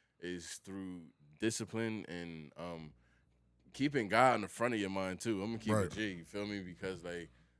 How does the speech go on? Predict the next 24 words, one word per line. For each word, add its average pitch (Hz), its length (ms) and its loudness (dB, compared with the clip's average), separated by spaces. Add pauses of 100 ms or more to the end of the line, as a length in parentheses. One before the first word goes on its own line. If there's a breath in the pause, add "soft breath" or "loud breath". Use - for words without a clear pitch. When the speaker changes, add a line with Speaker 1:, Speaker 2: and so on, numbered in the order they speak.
(140)
Speaker 1:
like, 87 360 -4
it 104 140 -4
be, 107 240 -6
like, 92 200 -6
when 95 180 -6
there's 104 160 -4
so 120 180 -2
much 113 240 -4
other 104 200 -4
stuff 113 300 -4
going 113 220 -4
on, 113 140 -4
you 107 80 -4
feel 110 200 -4
me? 113 140 -4
Like, 90 260 -2 (320 soft breath)
God 117 280 6
be 107 80 -2
slipping 113 380 0
to 110 100 -4
the 92 80 -2
back 110 340 6
sometimes, 104 480 0
like, 92 240 0